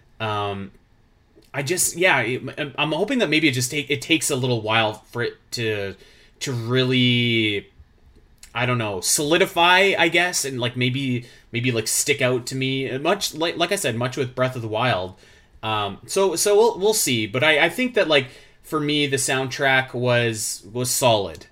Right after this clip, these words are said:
uh, in this game. And I, which is, if you could believe it, I'd prove it, 'cause I was one of the people when Breath of the Wild soundtrack came out, I was like, "Yeah, this thing kinda sucks." So, like, I'm not, I'm not saying that about this game at all.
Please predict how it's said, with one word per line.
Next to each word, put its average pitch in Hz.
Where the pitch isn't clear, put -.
uh, 101
in 117
this 107
game. 90
And 143
I, 175
which 220
is, 202
if 175
you 185
could 185
believe 190
it, 151
I'd 131
prove 151
it, 127
'cause 127
I 139
was 170
one 170
of 156
the 143
people 127
when 107
Breath 123
of 120
the 123
Wild 135
soundtrack 110
came 110
out, 104
I -
was 107
like, 104
"Yeah, 123
this 120
thing 160
kinda 107
sucks." -
So, -
like, 110
I'm 131
not, 190
I'm 151
not 180
saying 170
that 131
about 113
this 170
game 98
at 95
all. 107